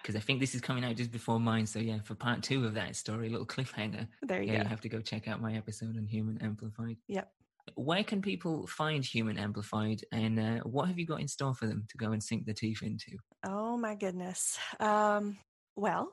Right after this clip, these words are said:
Speaker 2: you can find Human Amplified at human amplified dot com. The blog is there, the podcast is there, but you can also find the podcast on pretty much your favorite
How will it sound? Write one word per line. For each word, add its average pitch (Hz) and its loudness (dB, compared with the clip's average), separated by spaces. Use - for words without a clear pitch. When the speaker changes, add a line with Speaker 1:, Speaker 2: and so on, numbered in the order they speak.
Speaker 2:
you 214 -2
can 233 0
find 220 0
Human 226 0
Amplified 208 0
at 196 4
human 208 0
amplified 190 0
dot 180 0
com. 226 0
The 196 -2
blog 196 6
is 233 -2
there, 214 4
the 208 0
podcast 190 2
is 190 -4
there, 185 0
but - -4
you 214 0
can 202 -2
also 190 4
find 196 2
the 180 -2
podcast 202 0
on 185 2
pretty 214 2
much 202 2
your 202 0
favorite 190 4